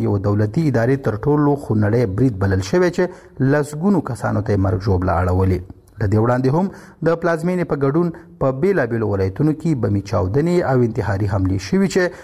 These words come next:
د طالبانو په ګډون پکې ګڼو ملکي وګړو ته هم مرګ ژوبله اوښتې او مسؤلیت یې داعش وسلوالې ډلې منلی دی.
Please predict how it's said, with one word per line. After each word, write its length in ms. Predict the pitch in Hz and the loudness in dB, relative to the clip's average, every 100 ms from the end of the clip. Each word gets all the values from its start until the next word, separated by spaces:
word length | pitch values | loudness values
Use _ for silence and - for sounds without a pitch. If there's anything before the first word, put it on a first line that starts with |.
| - - | -10 -6
د 120 | 120 | -2
طالبانو 400 | 98 95 98 95 | -2 0 0 0
په 120 | 95 | -2
ګډون 320 | 92 95 156 165 | 0 0 0 -2
پکې 180 | 156 143 113 | -2 -2 0
ګڼو 240 | 185 214 202 139 | 0 2 0 0
ملکي 220 | 107 117 | 0 0
وګړو 360 | 107 98 143 156 | 0 0 0 0
ته 40 | 123 | -2
هم 240 | 131 139 | 0 0
مرګ 140 | 101 104 113 | 0 -2 -2
ژوبله 240 | 120 101 | 0 2
اوښتې 380 | 101 170 - 196 190 - - | 2 0 0 -2 -2 -12 -4
او 140 | 143 165 | -2 0
مسؤلیت 540 | 175 170 202 214 208 | 0 -2 0 0 -2
یې 140 | 110 - | -6 -6
داعش 400 | 90 101 131 - | -4 -2 -2 -4
وسلوالې 540 | 104 98 90 98 107 95 98 | -4 -2 0 0 0 0 0
ډلې 220 | 139 101 - - | 0 -2 -6 -4
منلی 440 | 90 90 87 85 | -2 0 0 0
دی. 180 | 85 104 | 2 0